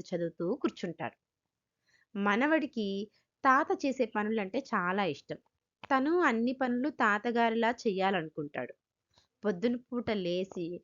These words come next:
తాతలానే తాను భగవద్గీత చదవడానికి ప్రయత్నిస్తాడు.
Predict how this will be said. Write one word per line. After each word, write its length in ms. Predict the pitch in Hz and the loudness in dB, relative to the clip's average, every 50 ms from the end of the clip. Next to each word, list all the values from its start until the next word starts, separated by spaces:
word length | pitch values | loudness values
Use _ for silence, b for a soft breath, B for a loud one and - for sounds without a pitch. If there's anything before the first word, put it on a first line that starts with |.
| B B | B B
తాతలానే 840 | B B _ _ 269 254 254 247 247 269 262 254 247 240 254 269 269 | B B _ _ 2 2 2 2 2 0 2 2 2 2 2 0 0
తాను 340 | - 233 202 196 208 226 | 2 2 2 2 0 -2
భగవద్గీత 540 | 226 202 202 208 165 190 196 190 185 202 214 - | -2 -2 -4 -2 0 -2 -2 -2 -2 -6 -6 -6
చదవడానికి 680 | 190 - - 170 160 151 147 156 151 156 160 - - 381 | -6 -4 -4 -4 -2 -2 -2 -4 -4 -4 -4 -2 -2 -2
ప్రయత్నిస్తాడు. 840 | - - 330 302 294 - - 202 170 - - - 143 123 - - | 2 4 4 4 4 2 -4 -6 -6 -6 -4 -4 -4 -4 -4 -8